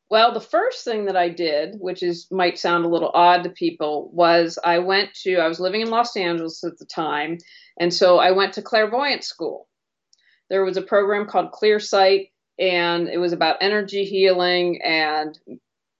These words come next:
clearing your energetic clutter, which helps you in clearing other clutter, and really getting to the root of, "Why am I so unhappy? What is it that's going on?" And so it was looking at everything from many different angles. You know, everything's energy, whether you believe that from a spiritual perspective or a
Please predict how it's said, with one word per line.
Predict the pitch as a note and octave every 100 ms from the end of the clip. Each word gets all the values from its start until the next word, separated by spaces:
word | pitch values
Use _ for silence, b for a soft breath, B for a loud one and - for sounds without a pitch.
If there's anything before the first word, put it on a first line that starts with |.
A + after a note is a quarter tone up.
| _
clearing | - G#3 G#3+ G#3 G#3
your | G3+ F#3 F3+ E3+ E3+ -
energetic | F#3+ G3 F#3 F#3 F3+ F3+
clutter, | - E3+ E3 E3+
which | F3 D#3+ -
helps | E3 D#3+ -
you | E3+ E3+ D#3+ E3 _ -
in | D#3+
clearing | - E3 E3
other | D#3 F#3
clutter, | - E3+ D#3 D#3+
and | D#3+ F3+
really | G3 G3 F#3+ F#3 - -
getting | F#3+ G3 F#3
to | E3+
the | F3
root | F3+ F3
of, | D#3+ D#3+
"Why | E3+ E3 F3
am | B3 C4+
I | A#3 A3
so | - G3
unhappy? | F#3 F3 F3 F3+ E3+ D#3
What | D#3+ F#3
is | G3
it | G3 F#3+
that's | F3 -
going | F3+ E3+ F3
on?" | F3 E3
And | D#3+
so | - F#3 F3
it |
was | F#3+ F#3+
looking | G3+ B3 B3+ C4+ A#3+
at |
everything | G3 F#3 F3+ - F3 F3 E3+ E3+ b b b
from | - F#3
many | F#3 F#3+
different | F#3 F#3 F#3 E3+
angles. | E3+ F3 E3+ - -
You | F3
know, | E3+
everything's | D3+ F#3+ C#4 D#4 C#4+ B3
energy, | F#3+ G3+ D#3+ D3+ C3+ C#3+
whether | E3 E3
you | E3+ E3+
believe | E3+ F3 E3+
that | E3 -
from | - D3+
a |
spiritual | - G3 G#3+ G#3+ A3+
perspective | A3+ G3+ F#3+ - F#3 F#3 F#3 F3+ E3+
or | D#3+ D#3+
a | C#3+